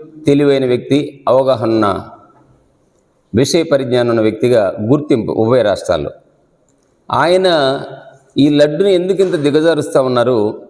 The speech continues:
ఆధారాలు లేని ఆరోపణలు ఎందుకు అనే ఒక మాట అన్నందుకు, ఇరవై ముప్పై మంది పేరు పేరున ఆయనకు ఫోన్లు చేసి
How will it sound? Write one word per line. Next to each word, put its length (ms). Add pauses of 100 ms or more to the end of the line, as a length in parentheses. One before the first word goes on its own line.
(140)
ఆధారాలు 480
లేని 380 (100)
ఆరోపణలు 500
ఎందుకు 280
అనే 120
ఒక 120
మాట 340
అన్నందుకు, 680 (720)
ఇరవై 400
ముప్పై 360
మంది 340
పేరు 340
పేరున 400
ఆయనకు 300
ఫోన్లు 260
చేసి 600